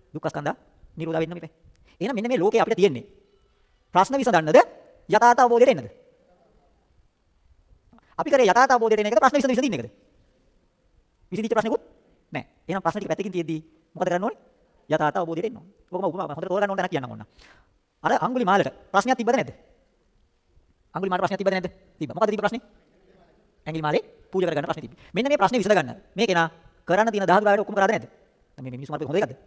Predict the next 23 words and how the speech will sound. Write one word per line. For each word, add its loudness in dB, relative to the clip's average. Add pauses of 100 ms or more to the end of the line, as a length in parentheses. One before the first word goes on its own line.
(200)
නෑ. -8
වැඩ -2
කරාද 4
නැද්ද? -2 (420)
කරා. -6 (140)
මෙන්න -4
මේ 2
වැඩ 4
ටික 2
කර 2
කර 2
ඉන 0
අතරේ 0 (420)
නේ? -4 (260)
දැන් -6
මෙන්න -4
මේ, 0
මේ -2
වැඩ 2
ටික 0
කරේ 0 (200)
අර, 0
අර 4